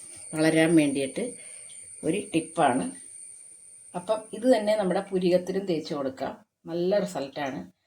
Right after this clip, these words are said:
അപ്പൊ താടിയൊക്കെ ഇല്ലാത്തവരാണെങ്കിൽ വിഷമിക്കണ്ട, ഇത് നമുക്ക് ഡെയിലി ഇത് രാത്രി വേണം പുരട്ടി കൊടുക്കാനായിട്ട്. അപ്പൊ അതെങ്ങനെയൊക്കെയാ ചെയ്യണേന്ന് നമുക്ക് നോക്കാം. ഇതുപോലൊരു കറ്റാർ വാഴയുടെ ഒരു പീസ്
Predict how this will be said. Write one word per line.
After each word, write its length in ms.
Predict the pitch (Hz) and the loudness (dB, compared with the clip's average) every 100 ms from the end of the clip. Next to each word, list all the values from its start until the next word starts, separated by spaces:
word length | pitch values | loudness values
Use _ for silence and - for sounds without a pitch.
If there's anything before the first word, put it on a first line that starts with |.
| _ _ | _ _
അപ്പൊ 160 | 170 180 | -12 -2
താടിയൊക്കെ 640 | 180 165 175 190 196 190 | 4 4 4 2 -2 -2
ഇല്ലാത്തവരാണെങ്കിൽ 880 | 185 175 170 180 175 180 170 165 170 226 | 0 2 2 2 2 2 0 -4 -6 -6
വിഷമിക്കണ്ട, 640 | 180 180 160 160 170 143 185 254 _ _ | -8 -8 -8 -6 -4 -4 -6 -8 _ _
ഇത് 180 | 160 156 254 262 _ _ _ - | -10 -4 -4 -6 _ _ _ -12
നമുക്ക് 360 | 156 156 - 220 254 _ _ | -8 -6 -6 -6 -8 _ _
ഡെയിലി 480 | 156 160 180 185 196 | -2 2 4 2 2
ഇത് 140 | 196 190 - _ _ _ - | 0 -2 -6 _ _ _ -4
രാത്രി 460 | 160 160 165 - | 2 2 0 -2
വേണം 260 | 190 165 160 | 2 2 2
പുരട്ടി 280 | 196 170 127 | -2 -2 -6
കൊടുക്കാനായിട്ട്. 680 | 151 139 135 127 127 117 120 - - - _ | -10 -8 -6 -6 -6 -8 -10 -12 -16 -20 _
അപ്പൊ 160 | - - | -10 -2
അതെങ്ങനെയൊക്കെയാ 760 | 220 214 196 196 196 185 190 185 | 2 2 2 2 2 2 4 4
ചെയ്യണേന്ന് 580 | 185 165 - 160 160 202 | 4 2 2 2 0 -2
നമുക്ക് 280 | 185 175 175 | -2 -4 -4
നോക്കാം. 380 | 160 135 - - | -6 -6 -10 -12
ഇതുപോലൊരു 600 | 202 190 196 208 196 175 262 - _ _ - | -6 -2 0 0 2 0 -4 -10 _ _ -10
കറ്റാർ 440 | 190 185 190 196 196 | -8 -6 -4 0 0
വാഴയുടെ 840 | 196 180 196 214 - _ - 180 - - | 0 0 0 -4 -10 _ -8 -6 -4 -2
ഒരു 160 | 185 | -4
പീസ് 360 | 185 185 170 | 0 2 2